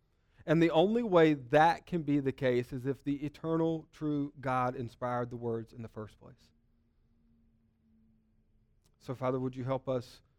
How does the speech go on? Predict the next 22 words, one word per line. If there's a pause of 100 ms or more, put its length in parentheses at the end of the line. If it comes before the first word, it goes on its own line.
(380)
even
as
we
leave
tonight,
to
have
a (300)
deeper
appreciation
and
desire
for
your
word
in
our (160)
life. (880)
In
Christ's
name, (920)
amen.